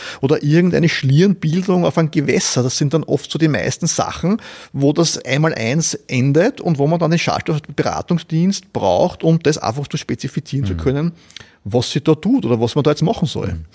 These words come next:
Speaker 2: Also ich glaub, was wahrscheinlich ein Thema ist, wenn das im eigenen Einsatzgebiet pers-, passiert bei einer ortsansässigen Feuerwehr, da gibt's dann eine Betriebsfeuerwehr,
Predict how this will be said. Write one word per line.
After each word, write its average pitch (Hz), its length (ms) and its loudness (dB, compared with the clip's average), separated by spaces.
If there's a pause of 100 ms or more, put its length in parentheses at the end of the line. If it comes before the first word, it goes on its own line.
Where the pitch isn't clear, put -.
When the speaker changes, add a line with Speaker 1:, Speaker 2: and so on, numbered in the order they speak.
(260)
Speaker 2:
Also 92 120 -4
ich 95 60 -2
glaub, 87 240 -4
was 95 280 -4
wahrscheinlich 98 280 -4
ein 104 100 -4
Thema 98 320 -2
ist, 90 300 -4
wenn 87 280 0
das 107 160 -2
im 98 100 -2
eigenen 104 340 -4
Einsatzgebiet 95 760 -4
pers-, 101 200 -4
passiert - 480 -6
bei 104 80 -2
einer 95 160 -2
ortsansässigen 95 800 -4
Feuerwehr, 95 460 -2
da 92 80 -4
gibt's 90 200 -8
dann 101 120 -2
eine 95 40 -4
Betriebsfeuerwehr, 95 920 -4